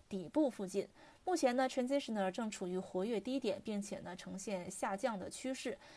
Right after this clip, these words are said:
说明这类投资者呢，正在被熊市清洗出去。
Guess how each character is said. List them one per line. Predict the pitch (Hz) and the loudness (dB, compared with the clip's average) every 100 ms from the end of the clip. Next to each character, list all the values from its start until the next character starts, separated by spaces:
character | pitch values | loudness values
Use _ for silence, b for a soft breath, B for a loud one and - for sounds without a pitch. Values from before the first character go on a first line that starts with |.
| B - | B 2
说 | 339 | 4
明 | 294 294 | 6 8
这 | 349 | 8
类 | 269 226 | 8 6
投 | 208 | 2
资 | 202 240 | 0 0
者 | 226 | -2
呢， | - 185 | -4 -4
正 | 233 | -2
在 | 220 190 | 2 2
被 | 208 196 180 180 | 4 2 2 0
熊 | - 185 196 | -2 -4 -2
市 | 247 | 0
清 | 208 - 320 | 0 -2 -2
洗 | 320 - | -2 -4
出 | - 185 | -4 -4
去。 | - | -4